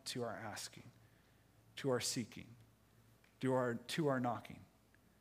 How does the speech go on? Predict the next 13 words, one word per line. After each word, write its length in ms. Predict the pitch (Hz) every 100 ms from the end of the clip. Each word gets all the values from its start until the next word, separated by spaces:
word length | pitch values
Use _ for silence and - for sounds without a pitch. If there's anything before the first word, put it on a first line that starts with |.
| - _
The 100 | -
question 440 | 113 165 165 - 123
is, 180 | 110 120
do 300 | 127 135 156
we 160 | 131
believe 480 | 131 127 135 175 151
this? 560 | - - - - - - - _ _ _ _ _ _ - - _ - -
Do 200 | 185 208
we 180 | 208
believe 760 | 185 165 156 170 135 120 120 - - -
that 140 | 123
he 460 | - 147 131 139 139 - - -
answers? 760 | 117 107 - - 123 - -